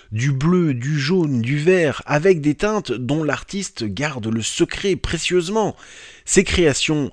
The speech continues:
libres et liturgiques à la fois sont aujourd'hui un atout majeur de cette cathédrale. Et vous pensiez encore que c'était fini ? Pas tout de suite, une dernière chose.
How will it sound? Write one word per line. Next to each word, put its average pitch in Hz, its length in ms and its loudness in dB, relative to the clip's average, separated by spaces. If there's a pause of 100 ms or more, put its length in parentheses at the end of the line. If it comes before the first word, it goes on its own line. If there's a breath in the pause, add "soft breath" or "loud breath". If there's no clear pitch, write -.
libres 123 560 0 (220)
et 110 120 2
liturgiques 143 640 0
à 127 60 6
la 92 120 0
fois 190 220 0
sont 175 220 -4
aujourd'hui 117 500 2 (380 loud breath)
un 127 140 4
atout 113 200 0
majeur 113 720 6
de 98 120 -2
cette 101 260 -2
cathédrale. 80 600 -6 (600)
Et 135 260 4
vous 107 140 -2
pensiez 110 340 -4
encore 180 460 2
que 147 80 0
c'était 147 260 -2
fini ? 214 540 -4 (500 loud breath)
Pas 208 120 0
tout 151 120 -4
de 120 60 -10
suite, 214 340 -2
une 117 220 -2
dernière 123 360 0
chose. - 480 -8